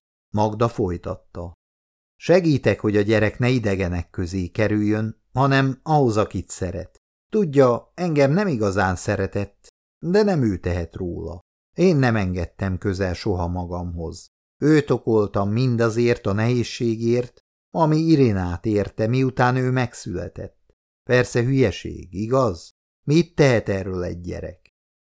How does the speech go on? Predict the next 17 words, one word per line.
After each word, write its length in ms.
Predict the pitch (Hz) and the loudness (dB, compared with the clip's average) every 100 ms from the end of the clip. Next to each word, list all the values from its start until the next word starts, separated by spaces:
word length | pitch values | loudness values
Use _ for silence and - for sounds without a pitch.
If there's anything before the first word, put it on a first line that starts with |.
| _ _ - | _ _ -2
De 180 | 156 160 | 6 8
ígérje 580 | 190 175 139 113 104 98 | 6 2 2 2 2 -4
meg, 280 | 98 90 | -6 -8
hogy 240 | - 120 120 | -4 -2 2
miután 460 | 135 127 120 110 | 2 2 2 2
lejátszottuk 800 | 113 127 117 117 - 113 - 113 | 4 2 2 -2 -4 -4 -6 -2
ezt 260 | 110 104 - | -2 -2 -2
a 40 | |
játszmát, 800 | 95 104 110 - 120 110 113 - _ _ _ | -2 0 -2 -4 -4 -2 -4 -8 _ _ _
elfelejtik 840 | 120 123 135 131 101 92 - 101 | 0 2 2 -2 -2 -4 -6 -6
a 80 | 110 | -4
nevem, 480 | 101 107 113 120 123 - _ | -2 0 2 0 -2 -10 _
és 160 | 156 147 | -2 0
soha 280 | - 165 123 | 2 0 0
többé 340 | 110 95 101 | -2 -2 -2
nem 240 | 98 95 90 | -2 -4 -4
keresnek. 720 | 90 87 82 - - 92 | -6 -8 -8 -12 -14 -16